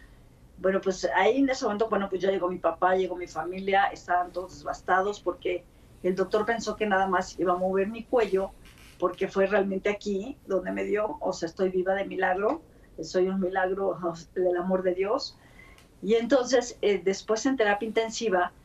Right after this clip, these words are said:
me cuentan la historia, me cuentan que esta persona estaba muy, muy, muy drogado, que antes de haberme disparado a mí, le había disparado un policía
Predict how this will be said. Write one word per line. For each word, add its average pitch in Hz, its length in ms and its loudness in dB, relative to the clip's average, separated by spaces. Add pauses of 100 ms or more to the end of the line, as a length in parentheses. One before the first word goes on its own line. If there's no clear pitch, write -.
(360)
me 190 140 2
cuentan 214 540 0
la 185 120 4
historia, 196 600 0
me 175 160 -2
cuentan 240 320 -4
que - 80 -4
esta 214 240 0
persona 175 680 0 (280)
estaba 190 460 0
muy, 196 260 -2
muy, 202 200 -2
muy 202 180 -2
drogado, 180 560 0 (520)
que 226 80 2
antes 214 280 0
de 233 60 4
haberme 196 280 0
disparado 185 520 2
a 196 60 2
mí, 185 240 -2
le 190 80 0
había 165 160 2
disparado 170 480 0
un 170 60 -6
policía 170 640 -2